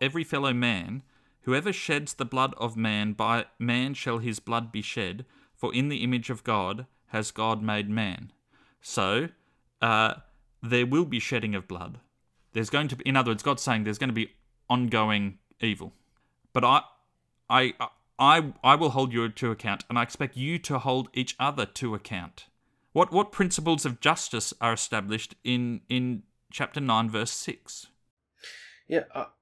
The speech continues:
Speaker 2: I, I think it's a really, really good point, Cam. Um, I talked about how the covenants of, they're putting limits on God's behaviour.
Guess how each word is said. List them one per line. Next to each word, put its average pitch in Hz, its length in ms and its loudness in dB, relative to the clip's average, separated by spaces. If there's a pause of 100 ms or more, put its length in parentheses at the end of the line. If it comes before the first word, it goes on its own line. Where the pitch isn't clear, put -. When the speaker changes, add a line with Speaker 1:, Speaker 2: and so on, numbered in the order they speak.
(180)
Speaker 2:
I, 131 200 -4
I 156 120 8
think 220 280 0
it's 185 200 -4
a 131 80 -6
really, 135 440 -2
really 117 280 -4
good 113 200 -8
point, 117 300 -4
Cam. - 300 -10 (440)
Um, 101 480 -2 (200)
I 117 200 4 (720)
talked 170 300 4
about 117 300 4
how 113 180 2
the 104 100 -2
covenants 117 520 4
of, 104 140 -8 (580)
they're 113 140 4
putting 120 380 2
limits 123 320 4
on 104 140 0
God's 113 360 2
behaviour. - 680 -8